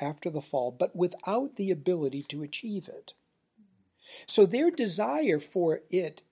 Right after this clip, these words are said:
is never satisfied because they live in a fallen world. God has ordered it in an absolute and unchangeable way that will keep them from finding lasting gain.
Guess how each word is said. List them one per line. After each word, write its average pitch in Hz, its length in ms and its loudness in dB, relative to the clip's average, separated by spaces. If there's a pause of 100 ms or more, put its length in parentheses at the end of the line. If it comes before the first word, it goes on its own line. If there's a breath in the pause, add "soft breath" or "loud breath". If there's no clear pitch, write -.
is 208 240 2
never 196 640 2
satisfied - 1080 0 (1040)
because 254 920 2
they 240 160 10
live 175 200 4
in 160 80 2
a 156 40 0
fallen 147 520 -4
world. 226 400 -6 (840)
God 214 260 8
has 220 280 2 (200)
ordered 262 520 4
it 131 320 -6 (160)
in 160 100 -4
an 165 140 -2 (100)
absolute 240 920 0
and 202 160 -4
unchangeable 220 960 2
way 175 720 0 (560 soft breath)
that 196 180 4
will 208 220 10 (100)
keep 330 480 6
them 160 320 4
from 185 360 0
finding 233 840 4
lasting 185 880 0
gain. 185 800 -2